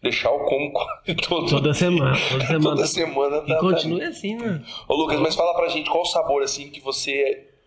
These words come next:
Speaker 1: mais vende. Vamos assim, o sabor que você acha, assim, ó, esse sabor, Adolfo, é o que eu mais vendo hoje na, na, na
Speaker 2: Ah, não, não
Speaker 1: lançaria.
Speaker 2: tem um que sai mais, assim, tem um,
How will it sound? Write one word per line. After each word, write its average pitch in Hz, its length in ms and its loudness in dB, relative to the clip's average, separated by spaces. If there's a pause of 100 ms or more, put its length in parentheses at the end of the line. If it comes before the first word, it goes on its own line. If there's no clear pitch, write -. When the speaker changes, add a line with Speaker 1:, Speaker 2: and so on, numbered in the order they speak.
(160)
Speaker 1:
mais 160 380 -2
vende. 101 300 -2
Vamos 143 260 0
assim, 147 80 -4
o - 40 -2
sabor 165 280 -2
que - 60 -10
você 151 260 -2
acha, 147 140 0
assim, 143 100 -4
ó, - 120 -4 (240)
esse - 300 -4
sabor, 139 320 0
Adolfo, 143 260 -2
é 123 40 -2
o 120 80 -8
que - 80 -8
eu 120 40 -4
mais 123 380 -2
vendo 123 320 -6
hoje 117 220 -4
na, 113 240 -2
na, 101 260 -10 (140)
na 101 200 -8 (240)
Speaker 2:
Ah, - 180 0
não, - 0 -
não 156 80 6
Speaker 1:
lançaria. 208 400 2
Speaker 2:
tem 247 200 0
um 269 160 0
que 240 160 -6
sai 208 280 -2
mais, 147 440 2
assim, 135 240 -2
tem 147 200 2
um, 175 200 0